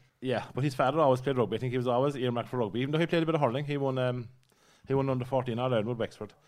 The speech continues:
Um, probably didn't have the physique to go any further in hurling, I'd say. <laughs> Um, done well, done well to get as far as he did. Um, But yeah, his father always played, his father played rugby all his life, so the rugby, like, the rugby, the love of rugby came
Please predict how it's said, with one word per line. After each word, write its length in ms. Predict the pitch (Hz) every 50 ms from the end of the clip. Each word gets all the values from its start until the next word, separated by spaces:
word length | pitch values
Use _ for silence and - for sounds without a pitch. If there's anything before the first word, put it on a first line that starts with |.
| _ _ _ _ _ - _ _ _ -
Um, 560 | 101 101 101 101 101 101 104 104 101 101 98
probably 280 | - - 131 131 147 160
didn't 180 | 160 147 143 139
have 120 | 139 127
the 60 | 131
physique 320 | 127 147 135 135 135 120 -
to 60 | 127
go 100 | 117 123
any 100 | 123 127
further 240 | 123 127 117 120 113
in 60 | 117
hurling, 320 | 127 127 110 107 110 107
I'd 120 | 101 - -
say. 1120 | - - - - - - - - - - - - - - - - - - - - - -
<laughs> 0 | - - - - 123
Um, 440 | 117 117 117 117 117 117 - 123 127
done 200 | 156 160 151 156
well, 160 | 156 151 143
done 180 | 143 175 165 170
well 160 | 160 143 139
to 120 | 127 147
get 140 | 143 151 127
as 100 | 135 -
far 120 | 160 135 135
as 100 | 139 135
he 60 | 143
did. 200 | 127 120 123 123
Um, 500 | 101 123 131 131 131 135 135 131 131 - - - - - - - - - - - - - - - - - - - - - - - - - - -
But 140 | 170 170 190
yeah, 160 | 185 175 165
his 160 | 175 202 190
father 240 | - 214 180 160 180
always 180 | 185 175 170 -
played, 220 | - 180 180 165
his 100 | 170 160
father 220 | - 175 156 156 151
played 200 | - 175 165 160
rugby 220 | 165 156 139 160
all 80 | 151 165
his 80 | 165
life, 200 | 170 165 139 127
so 140 | - 135 131
the 120 | 123 135
rugby, 320 | 135 135 127 110 120 131 127
like, 240 | 127 127 123 127 -
the 80 | 131
rugby, 320 | 127 120 107 110 123 123 117
the 100 | 120 123
love 140 | 120 117
of 40 | 123
rugby 200 | 120 107 98 110
came 180 | 107 - 110